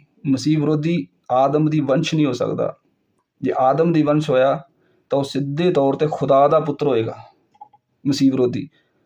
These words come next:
ਪਰ ਏਦਾਂ ਨਹੀਂ ਆ, ਉਹ ਸ਼ੈਤਾਨ ਦਾ ਪੁੱਤਰ ਹੋਏਗਾ, ਮਸੀਹ ਵਿਰੋਧੀ। ਸੋ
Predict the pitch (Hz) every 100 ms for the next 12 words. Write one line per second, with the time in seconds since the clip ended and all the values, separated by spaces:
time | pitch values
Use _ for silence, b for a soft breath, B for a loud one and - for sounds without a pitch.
0 | _ _ - 131 156 139 151 147 156 165
1 | - - 143 - 127 139 147 147 147 139
2 | 135 113 95 - _ _ _ 170 - 131
3 | 127 120 110 - _ _ _ _ _ _
4 | _ _ _ _ _ _ _ _ _ _
5 | _ _ _ _ _ _ _ - 147 151
6 | -